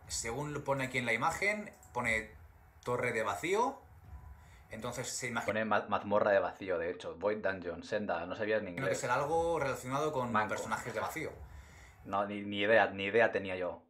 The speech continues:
Speaker 1: Pero todavía no sabemos muy bien, eh, no se sabe muy bien a qué se refiere.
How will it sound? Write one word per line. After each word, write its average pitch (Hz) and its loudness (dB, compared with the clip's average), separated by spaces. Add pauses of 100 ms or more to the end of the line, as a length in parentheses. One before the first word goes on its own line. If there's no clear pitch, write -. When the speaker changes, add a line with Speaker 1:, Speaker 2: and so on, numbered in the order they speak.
(120)
Speaker 1:
Pero - 0
todavía 117 0
no 123 0
sabemos 113 -4
muy 110 -4
bien, 95 -4
eh, 87 -8
no 113 -8
se 117 -8
sabe 110 -4
muy 104 -8
bien 98 -2
a 95 -4
qué - -6
se - -10
refiere. 135 -4